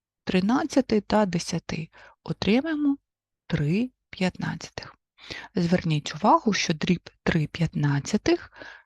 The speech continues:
ще можна скоротити на три.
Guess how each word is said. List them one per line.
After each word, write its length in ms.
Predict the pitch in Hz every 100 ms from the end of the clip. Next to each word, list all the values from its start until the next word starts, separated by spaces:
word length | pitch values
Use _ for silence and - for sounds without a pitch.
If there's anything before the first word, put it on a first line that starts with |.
| -
ще 340 | - - 214
можна 420 | 208 196 208 180
скоротити 800 | 175 - 160 160 - 226 - 202 - _
на 180 | 208 226 -
три. 320 | 160 147 147